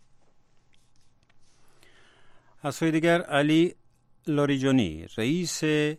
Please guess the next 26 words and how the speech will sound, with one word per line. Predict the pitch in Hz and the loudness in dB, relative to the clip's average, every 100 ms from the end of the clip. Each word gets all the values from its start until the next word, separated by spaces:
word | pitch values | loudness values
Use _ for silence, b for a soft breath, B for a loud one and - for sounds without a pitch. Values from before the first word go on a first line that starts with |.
| - | -10
مقتدر | 127 117 - 117 131 151 151 | -8 -8 -10 -6 -4 -2 -2
پارلمان | 147 113 110 110 120 135 | -4 -6 -6 -4 -2 0
ایران، | 131 107 110 110 139 165 170 175 | -2 -2 -4 -2 0 0 0 -2
روز | 120 113 | -6 -6
یکشنبه | 110 131 - 117 107 | -4 -6 -6 -6 -6
گفت | 113 180 160 | -4 -4 -4
زمان | 120 123 151 120 | -4 -2 0 -2
برای | 120 123 120 | -2 -2 -2
اروپا | 113 110 139 | -4 -4 -6
که | - 139 | -6 -6
بتواند | 196 120 104 101 92 | -4 -4 -4 -4 -6
معاملهٔ | 104 101 101 110 131 117 | -4 -4 -2 -2 -2 -2
هسته‌ای | 113 - 117 | -4 -4 -4
را | 120 117 | -2 -2
حفظ | 131 139 | -2 -4
کند | - 156 151 151 | -4 -2 -2 -4
رو | 139 147 | -2 -2
به | 131 147 - | 0 -2 -2
اختتام | 135 - 151 156 120 | -6 -6 -2 0 0
است. | 90 82 - _ B B B B B | -2 -8 -16 _ B B B B B
لاریجانی | 87 98 104 113 | -8 -6 -4 -4
گفت، | 135 165 - | -2 -4 -4
"موضوع | 123 117 113 135 | -4 -4 -4 -2
باید | 135 139 | 0 0
روشن | 131 123 135 113 | -2 -4 -4 -6
باشد. | 87 92 85 | -8 -12 -14